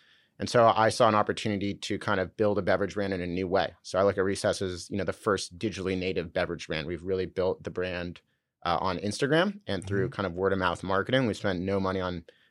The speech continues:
Speaker 1: paid media so far. And then the fourth insight was around the regulatory, um, kind of dynamics of hemp and C B D.
Speaker 2: Right.
Speaker 1: At the time, C B D was still a controlled substance, and the law, you know,
Speaker 2: And it
Speaker 1: fe-
Speaker 2: still is a controlled substance.
Speaker 1: No, that's not true.
Speaker 2: Uh, well,
Speaker 1: Yeah.
Speaker 2: depending on what state.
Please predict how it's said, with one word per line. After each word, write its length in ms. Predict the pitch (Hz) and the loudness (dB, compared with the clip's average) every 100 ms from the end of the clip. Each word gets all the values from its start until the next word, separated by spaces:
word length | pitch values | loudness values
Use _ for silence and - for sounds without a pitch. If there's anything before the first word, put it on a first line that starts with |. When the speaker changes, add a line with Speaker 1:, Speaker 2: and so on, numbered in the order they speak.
| _ | _
Speaker 1:
paid 260 | - 98 87 | -4 -2 0
media 320 | 90 90 101 | -2 2 2
so 220 | - 101 | 4 2
far. 360 | - 120 139 156 _ _ - - - | 6 6 6 2 _ _ -20 -20 -6
And 80 | 123 | 2
then 100 | 135 | 4
the 80 | 135 | 2
fourth 360 | - 165 160 | 6 6 6
insight 320 | - 120 127 113 | 2 4 6 6
was 120 | 104 | 6
around 160 | 110 | 4
the 80 | 98 | 4
regulatory, 840 | 101 104 101 - 95 92 90 85 - | 2 4 2 2 0 2 2 -2 -2
um, 600 | 87 90 82 82 85 82 - | -2 0 0 -2 -4 -8 -6
kind 140 | 95 | -4
of 100 | 87 | 0
dynamics 640 | 104 98 95 90 - - - | 2 2 0 -2 -6 -12 -4
of 320 | 85 85 85 | -2 -2 -4
hemp 260 | - 95 87 | -4 -4 -4
and 120 | 90 | -6
C 160 | - 85 | -6 -6
B 100 | 87 | -6
D. 200 | 101 - _ - | -6 -8 _ -12
Speaker 2:
Right. 220 | 110 104 98 | -8 -8 -4
Speaker 1:
At 120 | 95 | -2
the 80 | - | -2
time, 480 | - 123 127 120 104 | 2 6 6 6 4
C 280 | - 110 104 | 0 -2 -2
B 140 | 101 | -2
D 300 | 87 101 101 | -2 -2 0
was 160 | 92 87 | -2 0
still 200 | 104 92 | 2 2
a 20 | |
controlled 400 | 110 98 104 87 | 0 -2 -2 -2
substance, 540 | - 95 - 156 156 | -2 -2 0 -2 -2
and 80 | 95 | -8
the 60 | 92 | 0
law, 420 | 95 98 95 92 _ _ _ - | 4 6 4 0 _ _ _ -2
you 60 | 104 | 0
know, 40 | |
Speaker 2:
And 100 | 143 | 4
it 40 | |
Speaker 1:
fe- 60 | 139 | 2
Speaker 2:
still 260 | - 156 147 | 4 6 6
is 140 | 143 | 6
a 40 | 123 | 2
controlled 380 | 120 113 104 | -4 -4 -4
substance. 380 | - 110 101 101 | -4 -4 -6 -2
Speaker 1:
No, 120 | 117 | 2
that's 160 | 104 - | 2 0
not 120 | 90 | -6
true. 240 | - 82 110 107 | -8 -10 -10 -10
Speaker 2:
Uh, 120 | 123 120 | -10 -6
well, 220 | 127 127 | -4 -4
Speaker 1:
Yeah. 40 | |
Speaker 2:
depending 300 | 120 139 135 | -2 0 0
on 60 | 123 | -2
what 80 | 110 | -6
state. 360 | - 143 - | -4 -6 -8